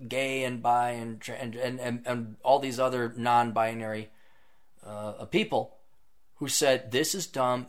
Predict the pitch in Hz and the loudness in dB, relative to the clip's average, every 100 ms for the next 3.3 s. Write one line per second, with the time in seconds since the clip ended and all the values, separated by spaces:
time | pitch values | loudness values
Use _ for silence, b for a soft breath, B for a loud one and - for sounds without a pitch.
0 | 107 107 107 - - - 131 117 113 110 | -8 -6 -4 -2 -2 -2 -2 -2 -4 -4
1 | 98 98 117 - 117 - 110 - 156 - | -4 -4 -2 -4 -6 -6 -8 -4 -6 -6
2 | - - 135 143 226 262 - - - 359 | -2 0 2 6 6 6 2 -6 6 10
3 | 240 - | 8 6